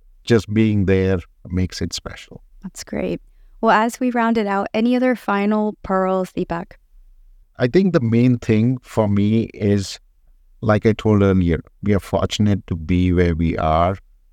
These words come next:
Speaker 1: And it is, it is our duty in some ways that whatever way you can contribute, we contribute to the education of our residents here, fellows here. There is a role, and it could be any part of the world.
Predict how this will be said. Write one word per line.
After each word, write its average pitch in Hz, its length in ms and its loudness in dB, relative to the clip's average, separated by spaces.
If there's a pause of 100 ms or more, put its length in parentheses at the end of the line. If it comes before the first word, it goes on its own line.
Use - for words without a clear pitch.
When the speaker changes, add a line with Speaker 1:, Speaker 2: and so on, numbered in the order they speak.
(180)
Speaker 1:
And 95 180 0
it 95 160 -2
is, 101 320 -2 (300)
it 95 140 -4
is 131 140 2
our 110 120 4
duty 92 480 0
in 76 120 0
some 85 320 -2
ways 76 400 -2 (420)
that 98 240 0 (640)
whatever 120 580 0
way 101 200 2
you 92 160 0
can 92 200 -6
contribute, 85 840 -6 (540)
we 90 220 -2
contribute 92 600 0
to 92 100 0
the 82 200 0
education 82 580 -2
of 80 140 -4 (100)
our 80 180 -4
residents 98 560 0
here, 85 440 0
fellows 80 400 -4
here. - 300 -6 (680)
There 110 220 0
is 113 140 0
a 110 60 2
role, 101 280 2
and 87 120 -4
it 101 140 -4
could 135 200 -4
be 113 180 2
any 98 180 2
part 82 260 0
of 80 120 -4
the 73 100 -10
world. - 200 -12